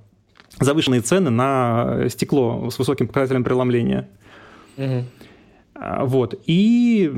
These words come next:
Speaker 1: соответственно, все ре-, у-, у-, он, э, использует, эм, терминологический аппарат без объяснения практически. То есть, э, базу по, э, оптике и по строению объективов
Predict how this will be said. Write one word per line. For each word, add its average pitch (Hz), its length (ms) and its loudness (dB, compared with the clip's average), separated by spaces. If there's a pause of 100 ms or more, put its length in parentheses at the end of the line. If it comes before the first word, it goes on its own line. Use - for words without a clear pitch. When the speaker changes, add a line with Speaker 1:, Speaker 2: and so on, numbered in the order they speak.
(120)
Speaker 1:
соответственно, 165 420 0
все - 160 -2
ре-, 170 220 0
у-, 170 320 2
у-, 165 220 -2
он, 202 260 2
э, 143 340 -2
использует, 156 720 0
эм, 110 1080 -4
терминологический 147 600 0
аппарат 170 460 -2
без 143 260 2
объяснения 123 540 0
практически. - 560 -6
То 127 140 -2
есть, - 240 -8
э, 139 140 -2
базу 123 500 -2
по, 117 640 0
э, 120 260 0
оптике 123 480 -2
и 131 240 -2
по 131 320 0
строению 127 400 0
объективов 190 460 0